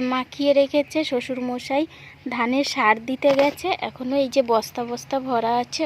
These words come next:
প্রচুর জায়গা তো, তো অনেকটাই সার দিতে হবে দেখছো।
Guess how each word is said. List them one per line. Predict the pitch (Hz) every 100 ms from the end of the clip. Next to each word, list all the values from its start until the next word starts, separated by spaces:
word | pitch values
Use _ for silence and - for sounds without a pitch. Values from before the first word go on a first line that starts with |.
| 285
প্রচুর | 233 - 247 254 - - - - - - -
জায়গা | 247 277 269 269
তো, | 277 311 226 - - - - - -
তো | -
অনেকটাই | - 254 254 - 269
সার | 262 233 226
দিতে | 247 -
হবে | 254 247 247
দেখছো। | 240 247 -